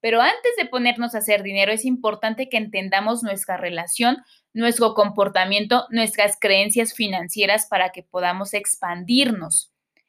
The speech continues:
Y bueno, por ahí también los que me comentaban que querían algo más personalizado, también ya saben que cuentan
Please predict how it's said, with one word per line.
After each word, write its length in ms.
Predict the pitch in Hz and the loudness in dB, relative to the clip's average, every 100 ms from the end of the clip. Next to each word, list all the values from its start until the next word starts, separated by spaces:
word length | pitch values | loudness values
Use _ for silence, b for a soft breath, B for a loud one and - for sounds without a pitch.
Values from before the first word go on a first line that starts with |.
| _ _ | _ _
Y 100 | 240 | 2
bueno, 220 | 339 392 370 | 4 4 4
por 140 | 226 | 4
ahí 140 | 233 | 4
también 260 | 277 277 262 | 2 0 2
los 140 | 269 | 0
que 100 | 269 | 0
me 160 | 220 202 | -2 0
comentaban 420 | 202 202 220 240 | -2 0 2 2
que 120 | 233 | 2
querían 160 | 202 208 | 4 4
algo 200 | 226 226 | 4 2
más 220 | 220 220 | 0 0
personalizado, 760 | - 240 262 262 262 269 262 - | -2 -6 -2 -2 0 2 0 0
también 400 | 214 208 214 226 | -2 -2 -4 -2
ya 160 | 220 233 | 0 0
saben 360 | 233 233 220 226 | 2 2 2 0
que 180 | 202 - | -4 0
cuentan 480 | 202 202 214 247 | -2 0 0 0